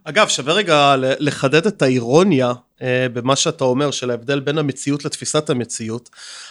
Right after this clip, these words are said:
המציאות היא שבסביבת ריבית גבוהה, הבנקים אמורים להרוויח המון. למה?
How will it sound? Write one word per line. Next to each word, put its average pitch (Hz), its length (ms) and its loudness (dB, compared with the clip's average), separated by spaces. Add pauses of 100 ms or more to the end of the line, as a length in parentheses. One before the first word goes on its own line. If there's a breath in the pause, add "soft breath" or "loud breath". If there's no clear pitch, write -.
(100)
המציאות 139 600 2
היא 202 100 2
שבסביבת 139 720 -2
ריבית 135 360 -4
גבוהה, 127 360 0
הבנקים 139 400 -2
אמורים 123 320 -2
להרוויח 120 460 -4
המון. 117 340 -2
למה? 139 380 -2